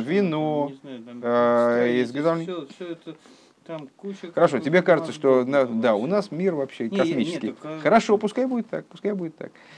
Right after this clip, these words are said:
Speaker 2: А, а в тех областях, которые задействуют мозг,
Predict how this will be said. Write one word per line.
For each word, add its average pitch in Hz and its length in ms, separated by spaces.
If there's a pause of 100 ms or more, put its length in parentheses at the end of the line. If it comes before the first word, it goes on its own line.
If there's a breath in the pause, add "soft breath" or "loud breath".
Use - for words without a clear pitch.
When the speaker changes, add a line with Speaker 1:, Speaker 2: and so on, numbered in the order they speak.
(240 loud breath)
Speaker 2:
А, 117 380
а 160 160
в 143 100
тех 214 300
областях, 135 640
которые 107 600
задействуют 104 680
мозг, 226 260